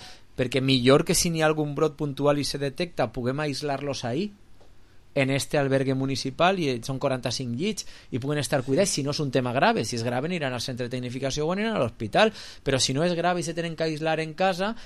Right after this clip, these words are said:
millor això que, que no tinguen, eh, eixida, que ells normalment, pues, quan venen a treballar, viuen cinc o sis en un pis o set, que puguen fer més gran el brot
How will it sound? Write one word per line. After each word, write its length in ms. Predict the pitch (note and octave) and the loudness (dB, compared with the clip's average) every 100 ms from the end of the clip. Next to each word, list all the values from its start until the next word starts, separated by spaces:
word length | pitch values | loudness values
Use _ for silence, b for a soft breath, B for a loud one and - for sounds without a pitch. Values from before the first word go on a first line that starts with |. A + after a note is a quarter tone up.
| B | B
millor 420 | C3 C3 A#2+ D#3+ F3 | 0 4 6 6 6
això 300 | - G3+ A#3+ B B - | 6 4 4 B B -10
que, 100 | C3 | -6
que 120 | C3 | -2
no 120 | C#3+ | -2
tinguen, 520 | D#3 E3+ D#3+ E3 D#3+ - | -2 -2 -2 -2 -4 -4
eh, 300 | D#3 D3 D3+ | 0 2 4
eixida, 600 | D3+ D3 A3 G#3+ A3+ A#3+ | 4 6 6 6 4 4
que 140 | - C3 B2 | -4 -2 0
ells 180 | C#3 | 0
normalment, 640 | C#3+ D3 D3 D3 D3 F3 F#3 | 0 0 0 -2 -2 -2 0
pues, 160 | B2+ | -4
quan 220 | - A#2+ A#2 | -2 -4 -2
venen 180 | C3+ D3 | -2 -2
a 80 | |
treballar, 480 | C#3+ C#3 C3+ D3 F3+ C#3+ | -2 0 0 2 2 0
viuen 280 | E3 D#3+ | -2 -2
cinc 220 | A2+ C3 B2 | -2 -4 -4
o 80 | |
sis 160 | B2+ A#2+ | -6 -4
en 100 | A#2+ | -4
un 140 | B2 | -4
pis 260 | A#2+ A#3+ A3+ F3 | 0 0 2 0
o 100 | D3 | 0
set, 360 | - G3 A#3 B3 B B | 2 4 4 2 B B
que 120 | - A#2+ | -2 0
puguen 340 | C#3+ D#3 D3+ D#3 | 0 0 -2 -6
fer 160 | - D#3 | 0 2
més 200 | D3 C#3 | 2 0
gran 180 | C#3+ C#3+ | 2 2
el 140 | C#3 | 2
brot 340 | C#3 G3 B3 | 2 2 2